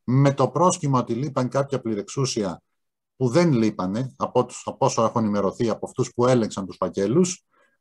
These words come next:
πάλι δεν προχώρησαν να εκδώσουν απόφαση, με το πρόσχημα να προσκο-, να προσκομίσουμε τα εφτά πληρεξούσια που έλειπαν από τους ογδόντα ένα συμμετέχοντες. Ενώ θα μπορούσε, εάν ήθελε να την απορρίψει, αν μπορούσε να την απορρίψει,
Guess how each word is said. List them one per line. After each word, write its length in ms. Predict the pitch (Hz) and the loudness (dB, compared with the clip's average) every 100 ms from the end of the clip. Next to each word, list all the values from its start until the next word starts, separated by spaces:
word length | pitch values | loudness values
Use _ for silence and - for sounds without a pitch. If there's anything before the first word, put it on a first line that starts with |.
| _ _ | _ _
πάλι 280 | 196 170 | 2 4
δεν 160 | 120 113 | 2 0
προχώρησαν 480 | 110 - 120 107 113 | 0 0 0 0 -4
να 80 | 104 | -4
εκδώσουν 380 | 95 113 110 | -2 -2 -2
απόφαση, 540 | 98 110 110 113 - 185 | -4 -2 0 0 0 -2
με 120 | 156 | 0
το 140 | 131 | -2
πρόσχημα 420 | 107 160 160 170 156 | -2 -4 -2 -4 -2
να 100 | 131 | -2
προσκο-, 460 | 131 - 110 113 110 | -4 -4 -4 -4 -6
να 120 | 107 | -6
προσκομίσουμε 960 | 113 107 - 101 135 151 175 180 180 - _ _ _ | -4 -6 -6 -2 -2 -2 0 2 0 -4 _ _ _
τα 140 | 113 | 0
εφτά 360 | 110 - 165 170 | 0 0 0 0
πληρεξούσια 640 | 143 120 113 165 160 139 | 0 -2 -2 -6 -4 -4
που 120 | 127 147 | -2 -2
έλειπαν 320 | 170 151 151 | -2 -2 -4
από 160 | 139 | -6
τους 160 | - 123 | -8 -6
ογδόντα 640 | 110 113 117 110 110 110 117 | -6 -4 0 0 0 -2 -4
ένα 220 | 151 139 | -4 -4
συμμετέχοντες. 800 | - 131 123 120 87 82 78 - _ _ | -2 -2 0 -4 -4 -10 -14 -18 _ _
Ενώ 300 | - 107 143 | -4 2 2
θα 120 | 139 113 | 2 2
μπορούσε, 680 | 107 113 117 - 156 165 - - | 4 4 2 0 -2 -4 -12 -6
εάν 300 | 98 107 110 | -2 0 0
ήθελε 340 | 120 113 104 | -2 -2 -4
να 120 | 98 | -4
την 160 | 98 98 | -6 -6
απορρίψει, 520 | 92 98 104 110 - | -2 0 0 -2 -2
αν 120 | 110 | 0
μπορούσε 340 | 113 127 190 127 | 4 4 4 2
να 100 | 92 | -2
την 100 | 92 | -6
απορρίψει, 640 | - 87 90 - 180 | -6 -6 -6 -2 -4